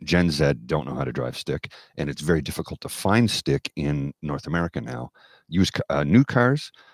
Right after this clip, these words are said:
Honda stopped making them. Mine was the last. B M W stopped making them,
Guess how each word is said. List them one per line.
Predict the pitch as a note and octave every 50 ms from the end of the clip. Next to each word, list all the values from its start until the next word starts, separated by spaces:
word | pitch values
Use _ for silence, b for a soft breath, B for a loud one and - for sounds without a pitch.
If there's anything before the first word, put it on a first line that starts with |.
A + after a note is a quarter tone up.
| b b
Honda | - G#2+ A2+ A#2 A#2
stopped | - - A2+ G2+ -
making | G2+ G2+ - F#2+ -
them. | F2+ - -
Mine | C#2+ D2+ D#2+ F2 F2+ F#2
was | F2+ E2+ -
the | - D#2
last. | D2 D2 D2+ D2+ - - - - - - - _ _ _ _ _ _ _ _ _ _ _ _ _ _ _ _ -
B | - F2 F2+
M | F2+ D#2+
W | F#2 F#2+ G#2+ A2+ F2+ -
stopped | - - - C2+ B1+ -
making | - D#2+ F2+ F3+ - F#2+ D#2+ -
them, | - -